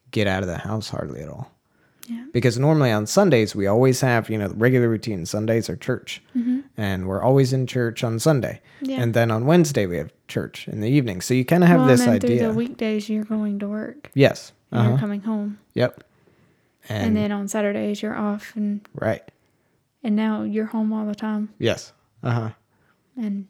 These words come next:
Speaker 1: It's terrible, isn't it?
Speaker 2: feels like almost like a Saturday every day, except you're closed into your office.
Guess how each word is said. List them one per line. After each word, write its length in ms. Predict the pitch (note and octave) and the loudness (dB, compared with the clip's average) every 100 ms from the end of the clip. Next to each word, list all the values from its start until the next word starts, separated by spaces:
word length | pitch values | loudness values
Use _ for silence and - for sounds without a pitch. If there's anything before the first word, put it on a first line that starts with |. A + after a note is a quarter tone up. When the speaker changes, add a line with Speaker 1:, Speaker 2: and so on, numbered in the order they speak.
| _ | _
Speaker 1:
It's 180 | - - | -16 -14
terrible, 540 | - G#2+ F#2+ E2 C2+ G2+ | -6 -4 -4 -6 -8 -8
isn't 180 | - B1 | -8 -10
it? 80 | |
Speaker 2:
feels 200 | - G#3+ | -6 -6
like 200 | G#3+ G#3+ A3 B3+ | -4 -8 -10 -8
almost 360 | G#3 G#3+ - | -6 -6 -8
like 120 | A3 | -8
a 60 | G#3 | -6
Saturday 540 | - A3 G#3+ A3 A3 | -6 -4 -4 -4 -4
every 160 | A3 A3 | -4 -4
day, 160 | A3 A3+ | -6 -8
except 340 | B3 C#4 C4 | -12 -14 -12
you're 80 | A#3+ | -12
closed 320 | A#3 A3 - | -10 -10 -8
into 220 | G#3+ A3+ | -8 -6
your 200 | A3 A#3+ | -8 -8
office. 440 | A3+ A3+ A3+ - | -10 -8 -10 -12